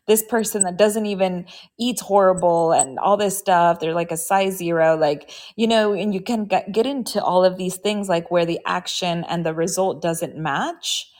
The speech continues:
And somebody who's working a lot less is getting a lot more. And then this is where, like, unfairness comes in. And then people talk about systems and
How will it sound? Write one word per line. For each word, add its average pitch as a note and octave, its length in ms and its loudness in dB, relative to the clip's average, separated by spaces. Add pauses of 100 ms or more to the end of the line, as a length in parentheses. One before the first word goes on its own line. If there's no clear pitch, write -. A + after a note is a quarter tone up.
(340)
And F3+ 380 0
somebody F#3 420 0
who's E3+ 440 -2
working F3 320 -2
a E3 80 2
lot E3 340 2
less E3 480 2
is E3+ 160 -6
getting E3 260 -2
a D3+ 60 -4
lot D3 260 -2
more. A3 380 2
And F#3+ 200 -2
then E3 140 -6
this - 200 -6
is E3 100 -10
where, D#3 140 -4
like, C#3 180 -6
unfairness G#3+ 640 -2
comes F#3 300 -8
in. F3+ 480 2
And C#3+ 180 -8
then C#3+ 140 -6
people D3+ 240 -8
talk D3 220 -4
about E3 180 -2
systems F#3+ 880 -2
and D3 320 -6